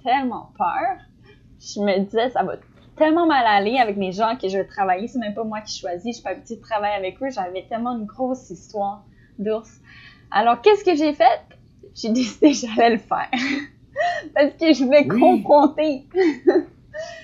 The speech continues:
Speaker 1: Je vais confronter cette histoire, cette peur. Euh, parce que, ben, c'est ça qu'il faut. Et, euh, et c'est ça. Et on va, Anne, elle, va- elle va parler aussi de la stratégie d'évitement. Quand on a l'anxiété, qu'est-ce qu'on veut faire ? C'est prendre la route facile.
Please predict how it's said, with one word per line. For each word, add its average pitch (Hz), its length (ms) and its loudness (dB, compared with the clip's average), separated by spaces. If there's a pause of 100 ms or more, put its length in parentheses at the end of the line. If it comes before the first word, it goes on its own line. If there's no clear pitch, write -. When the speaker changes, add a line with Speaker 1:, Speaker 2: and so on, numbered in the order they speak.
Speaker 1:
Je - 120 -12
vais 262 140 2
confronter 285 520 0
cette - 300 -6
histoire, 262 640 -2
cette - 260 -8
peur. 202 220 2 (760)
Euh, 190 540 2
parce 175 300 -8
que, - 80 -20
ben, 185 200 -16
c'est - 120 -18
ça 320 240 -6
qu'il - 180 -18
faut. 294 240 -4 (360)
Et, 220 260 -2
euh, 175 640 -4
et 175 40 -18
c'est - 200 -20
ça. 226 260 -8 (220)
Et 240 140 -4
on 233 140 0
va, 254 260 0 (260)
Anne, 269 360 -4 (100)
elle, 208 140 -2
va- - 120 -18 (140)
elle 202 60 -6
va 190 80 -10
parler 233 360 -6
aussi 294 320 -4
de 254 60 -4
la 196 80 -6
stratégie 208 640 -10
d'évitement. 202 420 -8 (100)
Quand 330 200 -2
on 302 60 0
a 285 80 -2
l'anxiété, 247 720 -6 (260)
qu'est-ce 254 160 -12
qu'on 226 160 -6
veut 208 80 -2
faire ? 208 220 -6
C'est - 140 -12
prendre 262 200 -4
la 226 180 -4 (120)
route 277 180 -6
facile. 208 560 -4